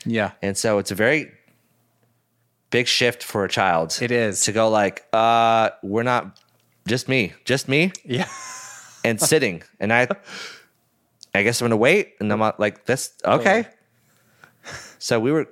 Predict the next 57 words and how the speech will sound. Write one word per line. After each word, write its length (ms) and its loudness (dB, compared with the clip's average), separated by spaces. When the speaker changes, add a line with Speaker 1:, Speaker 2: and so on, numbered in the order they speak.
Speaker 2:
I 100 2
thought 180 2
we 60 4
had 100 4
a 60 0
thing, 340 2
but 220 0
I 20 -4
guess 160 0
Speaker 1:
Yeah. 120 0
Speaker 2:
we 20 4
don't. 340 2
Speaker 1:
We're 80 2
not 60 4
Speaker 2:
But 80 0
Speaker 1:
gonna 120 0
s-, 240 -4
lock 240 2
eyes 240 2
anymore? 300 0
Speaker 2:
I 160 4
know. 240 4
Speaker 1:
Like 100 -2
<laughs> 180 -14
Speaker 2:
And 140 0
so, 220 4
and 100 2
this 160 0
is 120 0
not 180 4
a 60 0
fun 240 0
thing. 200 0
This 200 -2
is 100 -2
like, 240 2
"Oh, 80 6
you 100 2
gotta 140 4
go." 280 4
Like, 240 -2
all 120 4
of 60 0
a 40 -6
sudden, 260 0
I 120 4
have 140 0
to 80 -8
notify 420 2
the 80 -2
world. 340 2
It's 120 -14
very 240 0
vulnerable 360 0
thing 320 0
now. 120 2
Speaker 1:
Yeah. 140 0